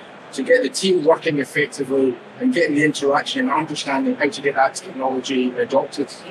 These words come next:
Um, and that brings us to a close. Um, if you can scan this Q R code or take a card from my colleague at the back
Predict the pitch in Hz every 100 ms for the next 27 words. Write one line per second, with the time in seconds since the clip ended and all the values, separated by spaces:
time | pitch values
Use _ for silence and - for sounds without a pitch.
0 | - - - - 262 247 - - - -
1 | - - - 135 143 139 127 - - -
2 | - 214 - 196 170 156 - - - 180
3 | 196 196 - - - 156 147 147 147 135
4 | - - - - - - 180 175 180 156
5 | - 214 208 190 - - 175 170 196 -
6 | 233 233 - - 359 - - - 170 220
7 | - - - - 147 143 143 139 131 -
8 | - 180 170 165 160 143 180 208 196